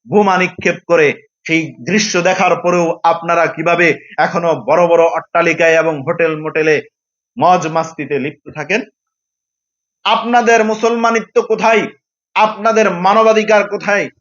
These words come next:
আপনাদের মনুষ্যত্ব কোথায়? আমরা জানতে চাই।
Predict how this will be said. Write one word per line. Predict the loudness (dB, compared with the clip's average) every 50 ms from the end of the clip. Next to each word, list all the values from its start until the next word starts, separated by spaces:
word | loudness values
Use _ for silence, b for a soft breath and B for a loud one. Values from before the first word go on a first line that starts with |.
| _ _ _ _ _
আপনাদের | -2 -2 -2 -2 -4 -4 -4 -2 0 0 0 0 0 0
মনুষ্যত্ব | 0 0 0 0 0 -2 -4 -6 _ _ -8 -4
কোথায়? | -2 -4 -2 0 0 0 0 0
আমরা | -2 -2 -2 2 2 2
জানতে | 2 2 -2 -2 -4 -6 -4
চাই। | -2 0 0 0 -2